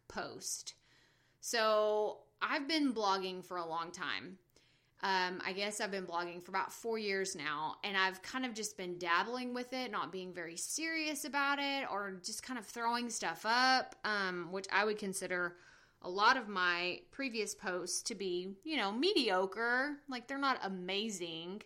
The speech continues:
Some of them are. Some of them are really good, but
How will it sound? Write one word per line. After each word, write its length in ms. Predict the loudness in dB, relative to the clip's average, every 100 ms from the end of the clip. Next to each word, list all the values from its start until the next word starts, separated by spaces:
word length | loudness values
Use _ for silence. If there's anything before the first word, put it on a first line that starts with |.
| -10
Some 260 | -2 2
of 100 | 2
them 180 | 2 2
are. 380 | 4 6 6 4
Some 240 | 0 -2
of 80 | -2
them 160 | -2 -2
are 100 | -4
really 360 | -2 0 0
good, 540 | 0 2 4 4 2 0
but 220 | -2 -2